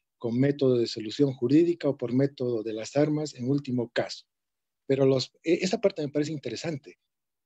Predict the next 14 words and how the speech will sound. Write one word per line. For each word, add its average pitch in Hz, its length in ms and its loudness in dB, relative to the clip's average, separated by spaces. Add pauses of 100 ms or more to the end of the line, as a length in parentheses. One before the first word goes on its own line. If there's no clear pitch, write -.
(100)
Pero 190 320 8
los 127 280 -2
politiqueros 147 1000 0 (140)
verbosos, 120 800 0
el 123 160 -8
pueblo 151 280 4
jinaro, 123 560 0 (440)
los 127 280 0
periodistas 139 760 4
despreocupados 120 1040 0 (320)
y 127 100 -6
con 131 220 4
mediana 143 420 2
cultura, 170 760 4